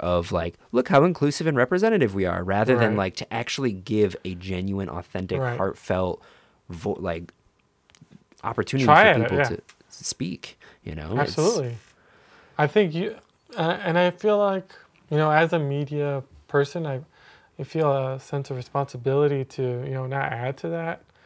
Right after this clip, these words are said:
Speaker 2: Like, I, I really conflicted i-, myself and just, like, where candor, you know, where, where do we, where is our platform gonna live? Like, I wa-, I, I don't wanna be on Facebook.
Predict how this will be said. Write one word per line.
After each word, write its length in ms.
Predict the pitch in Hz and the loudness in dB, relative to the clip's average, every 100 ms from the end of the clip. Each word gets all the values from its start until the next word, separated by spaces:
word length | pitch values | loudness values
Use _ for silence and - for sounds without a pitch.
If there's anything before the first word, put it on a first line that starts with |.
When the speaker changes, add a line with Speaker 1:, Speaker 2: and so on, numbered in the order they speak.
| - - _ _ | -20 -20 _ _
Speaker 2:
Like, 140 | 156 151 | -6 -2
I, 320 | 151 170 165 | 2 6 6
I 40 | 170 165 | 6 0
really 400 | 143 151 165 160 | 2 6 8 6
conflicted 760 | 147 135 120 147 139 143 135 127 - - 294 247 | 4 -2 -2 -2 0 0 -2 -4 -14 -20 -16 -6
i-, 160 | 170 175 | -6 -4
myself 580 | 160 135 127 156 143 | -2 -2 0 0 0
and 100 | 131 | 0
just, 180 | 131 127 | -6 -4
like, 120 | 135 | -6
where 400 | - 131 135 135 127 | -2 0 2 2 -2
candor, 720 | - 131 131 127 127 123 - _ _ - | -6 -6 -4 -4 -6 -8 -12 _ _ -4
you 80 | |
know, 260 | 139 123 120 147 - | -2 -2 -6 -12 -2
where, 120 | 147 | 0
where 280 | 147 156 170 | 2 4 6
do 60 | 170 | 6
we, 240 | 156 131 - _ - _ - | 2 0 -8 _ -20 _ -2
where 260 | 143 160 | 6 6
is 100 | 165 | 6
our 180 | 151 139 | 6 2
platform 480 | 135 147 147 - 135 | 2 2 2 0 -2
gonna 260 | 131 127 123 | -2 -4 -2
live? 380 | 139 135 123 | 0 0 -2
Like, 160 | 127 151 - - - - - | -8 -14 -18 -20 -20 -20 -12
I 60 | 190 | -8
wa-, 240 | 190 175 - | -6 -8 -8
I, 80 | 185 185 - 170 | -10 -10 -12 -10
I 80 | |
don't 220 | 170 208 202 | -4 -4 0
wanna 280 | 147 180 | 0 0
be 160 | 170 135 | -2 -6
on 140 | 135 | -8
Facebook. 520 | 147 160 147 - - | -8 -8 -8 -10 -12